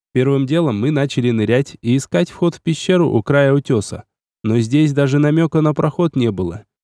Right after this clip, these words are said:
Весь низ утеса до самого дна словно нарочно был выложен из больших квадратных валунов,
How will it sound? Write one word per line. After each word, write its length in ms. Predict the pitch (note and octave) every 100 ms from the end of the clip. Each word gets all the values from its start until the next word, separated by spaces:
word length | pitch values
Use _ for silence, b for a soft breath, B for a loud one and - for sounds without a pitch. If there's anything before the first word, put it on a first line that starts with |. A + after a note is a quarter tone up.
| _ -
Весь 320 | C#3+ G3 -
низ 200 | F#3+ -
утеса 400 | F3 F#3+ - A#2+
до 100 | B2
самого 460 | C3+ C#3+ C#3 C#3 C#3
дна 200 | E3 E3+
словно 360 | - C3+ C#3
нарочно 500 | C3+ C#3 E3 - G#2
был 220 | G#2 A#2+
выложен 440 | C3 D#3 A2 G#2 G#2
из 100 | G2
больших 400 | A2 G#2+ D#3+ -
квадратных 580 | A2 G#2 B2 A#2 G#2 G#2+
валунов, 560 | G#2+ G#2+ C#3 C#3 -